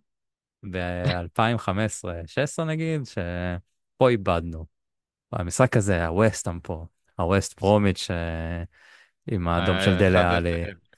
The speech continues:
Speaker 1: שנתן בוקס, לא, דלה לא קיבל אדום, אחר כך הוא הורחק, הוא נתן בוקס שם לאיזה יעקב מווסט ברומיץ'. או יש לך את המשחקים האלה שאתה אומר, פה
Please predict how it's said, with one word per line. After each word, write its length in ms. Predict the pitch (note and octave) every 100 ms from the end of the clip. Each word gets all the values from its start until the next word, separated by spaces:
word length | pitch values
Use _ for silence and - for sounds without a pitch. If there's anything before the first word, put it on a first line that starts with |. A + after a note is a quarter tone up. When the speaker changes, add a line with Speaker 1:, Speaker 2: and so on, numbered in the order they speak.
| _ _ _ _ _ _ _ _ _ _ _ _ -
Speaker 1:
שנתן 520 | G#2 F2+ E2+ G2+ F#2+
בוקס, 400 | F2 G2+ - -
לא, 360 | - A2+ F2+ G2
דלה 280 | G2+ G#2 G#2
לא 120 | G#2
קיבל 200 | G#2 F#2+
אדום, 180 | F2+ F2
אחר 140 | A2
כך 140 | G#2+
הוא 100 | F#2+
הורחק, 260 | F2 - E2+
הוא 80 | F2
נתן 220 | E2 F#2+
בוקס 200 | F#2 G2+
שם 180 | - F2+
לאיזה 200 | E2+ E2+
יעקב 400 | E2+ G2 - D#2+ D#2+
מווסט 500 | F2+ E2+ E2+ F#2 -
ברומיץ'. 460 | F2 F2+ E2+ - - _ _ - _ _ _ _ _ _ _ _
או 240 | B2+ A2+ A2+
יש 120 | B2+
לך 140 | D3 C3
את 100 | A#2
המשחקים 460 | A2 G#2 A#2 C3
האלה 100 | C3
שאתה 140 | A2+ G2+
אומר, 420 | F2+ G2+ D3 C3 - _
פה 240 | - D3+